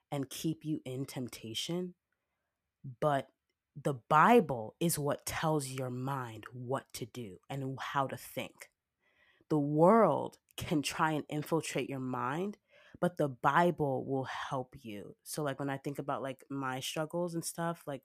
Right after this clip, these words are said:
examples to be completely transparent, like, with my struggles with pornography and stuff like that in the past, like,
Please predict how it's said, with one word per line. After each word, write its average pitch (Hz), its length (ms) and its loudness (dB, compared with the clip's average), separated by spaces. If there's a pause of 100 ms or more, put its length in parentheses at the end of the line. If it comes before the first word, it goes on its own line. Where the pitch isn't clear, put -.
examples 135 500 -10
to - 80 -16
be 131 120 -12
completely 143 420 -8
transparent, 127 540 -10
like, 117 140 -12 (340)
with 139 120 -4
my 135 180 2
struggles 139 380 -6
with 127 140 -10
pornography 131 600 -2
and 117 100 -6
stuff - 260 -8
like 123 220 -8
that 131 220 -2 (140)
in 135 120 -8
the 123 80 -8
past, 143 460 -2
like, 120 220 -4